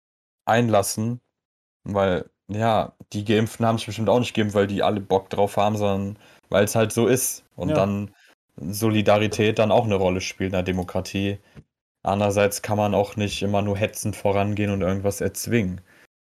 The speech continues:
Speaker 1: So, ich glaub, dass es auch Leute gibt, die einfach nur Angst vor diesem Zwang haben. Ja, ey, Mann, es ist einfach so hin und her und ke-, mir geht das auf den Sack, Alter.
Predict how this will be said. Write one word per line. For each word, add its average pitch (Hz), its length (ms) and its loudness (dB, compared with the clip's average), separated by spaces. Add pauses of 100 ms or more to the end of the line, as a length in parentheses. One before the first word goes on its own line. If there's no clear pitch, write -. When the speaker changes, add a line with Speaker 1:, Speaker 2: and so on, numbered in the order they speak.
(140)
Speaker 1:
So, 90 220 -4
ich 90 100 -6
glaub, 95 200 0
dass 90 120 0
es - 60 -2
auch 90 140 0
Leute 95 280 2
gibt, 95 220 -2
die 92 160 2
einfach 92 300 -2
nur 95 180 -2
Angst 95 220 -4
vor 92 80 0
diesem 92 200 -6
Zwang 104 320 -2
haben. 92 420 -2 (1600)
Ja, 113 380 6
ey, 123 120 10
Mann, 127 460 6
es 113 280 4
ist 107 200 0
einfach 107 400 0
so 101 340 4
hin 104 260 2
und 95 240 0
her 92 300 2
und 90 180 -4
ke-, 87 300 0
mir 104 220 2
geht 110 140 4
das 104 120 2
auf - 140 -6
den 101 120 -2
Sack, - 480 -4
Alter. 85 600 0